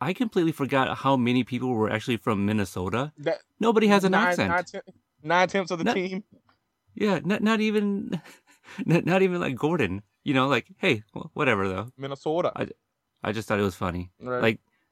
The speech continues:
Speaker 1: they probably should have had Bobby's mom on there.
Speaker 2: Bobby. Oh, for Bobby's World. <laughs>
Speaker 1: <laughs>
Speaker 2: Right, right, Bobby. Uh, uh.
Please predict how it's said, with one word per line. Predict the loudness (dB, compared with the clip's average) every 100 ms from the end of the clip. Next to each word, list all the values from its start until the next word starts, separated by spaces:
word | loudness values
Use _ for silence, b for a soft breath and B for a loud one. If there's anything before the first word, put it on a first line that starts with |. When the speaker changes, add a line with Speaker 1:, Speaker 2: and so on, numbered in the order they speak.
| _ _
Speaker 1:
they | -2
probably | 2 2 2
should | 0 0
have | 0
had | 2 2 0 2
Bobby's | 2 2 0
mom | 0 2
on | 0 -2
there. | -4 -8 _ _ _ _ _ _ _ _ _ _ -20
Speaker 2:
Bobby. | -14 -12 -12 -18 _ _ _ _ _ _ _ _ _ -20 B 6
Oh, | 8 10 8 6
for | 4
Bobby's | 4 4 2
World. | 0 0 0 -4 -10 -4
<laughs> |
Speaker 1:
<laughs> | -4 0 0 0 -4 -6 -12 -20 -20 _
Speaker 2:
Right, | -4 0 0 0
right, | -2 -4 -2
Bobby. | -2 -2 -8 -14 _ b b b -16
Uh, | -14 -14 -16 -20 -20 -20 -20
uh. | B